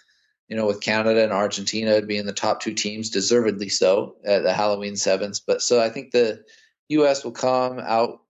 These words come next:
to Dubai focused and, and wanting to get over that, uh, disappointment in, in, um,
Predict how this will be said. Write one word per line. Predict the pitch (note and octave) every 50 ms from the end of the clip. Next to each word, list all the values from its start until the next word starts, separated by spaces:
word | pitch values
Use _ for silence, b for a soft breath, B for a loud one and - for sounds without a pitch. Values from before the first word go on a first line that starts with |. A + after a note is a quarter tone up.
| _ _
to | - A#2
Dubai | G#2+ A2+ G2 G#2+ G#2 G#2 G#2+ G#2
focused | - - B2 B2 A#2+ A#2+ A#2+ A#2 A#2 A#2 A#2 - -
and, | - G#2 G2+
and | - - G2 G2+
wanting | G#2 A2 A2 A2 G#2+ G#2 G2+
to | - - G2
get | G2 - A#2 A#2 A2+ -
over | - G#2+ A#2 A#2 A2+ A2 A2 G#2+
that, | G2+ G#2 G#2 G2+ G2 F#2+ - - -
uh, | G2 G2 G2 G2 G2 F#2+ G2 - b b b b b b b
disappointment | - A#2 G#2+ - - - - A2+ A2 E2+ F2+ G2 - -
in, | - F2+ F#2+ F2+ - - - - - - _ _ _ _ _ _ _ _ _
in, | - F#2+ G2+ G2+ G2 G2 F2+ F2+
um, | E2+ F2 E2+ E2+ E2+ F2+ -